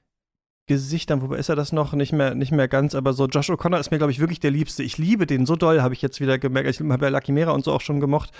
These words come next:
und ich mochte ihn auch in Challengers und so, aber, ähm, und in dem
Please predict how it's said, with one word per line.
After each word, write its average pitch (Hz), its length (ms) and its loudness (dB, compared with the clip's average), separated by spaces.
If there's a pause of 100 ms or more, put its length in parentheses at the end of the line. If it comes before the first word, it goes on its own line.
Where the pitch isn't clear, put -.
(240)
und 131 140 0
ich 123 80 0
mochte 135 180 0
ihn 143 60 0
auch 127 80 0
in 131 80 0
Challengers 147 420 -2
und 143 140 -2
so, 151 180 2
aber, 131 400 2
ähm, 131 540 2
und 135 220 2
in 127 140 2
dem 123 420 0